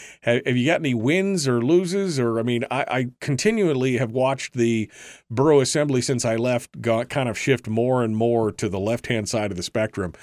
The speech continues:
It was already left when, when I left. When I started, there was a pretty even mix.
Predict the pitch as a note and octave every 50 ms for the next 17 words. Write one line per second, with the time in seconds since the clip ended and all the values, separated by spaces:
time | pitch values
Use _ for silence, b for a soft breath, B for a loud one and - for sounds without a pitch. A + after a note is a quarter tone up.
0 | B B B B B D3+ F3 F3 D#3+ C#3 D#3+ D#3+ D#3+ D3+ D#3 D#3 C#3+ A2+ A2 A2
1 | A2+ A#2 A2 - - A2 G#2+ A2 A2 A2 B2+ D#3 F#3 F3+ D3+ C#3 C#3+ D3 B2+ A#2+
2 | - - B B B B B - C3 D#3+ F#3 - - - - F3+ A3+ A#3+ G3+ C#3
3 | B2 A#2 B2+ B2 B2 B2 A2+ A#2+ - - F#3 F3+ D3+ D3 - D#3+ D#3+ D#3 C3 C3+
4 | A2+ A2 A#2 D3 D3 B2+ - - - - -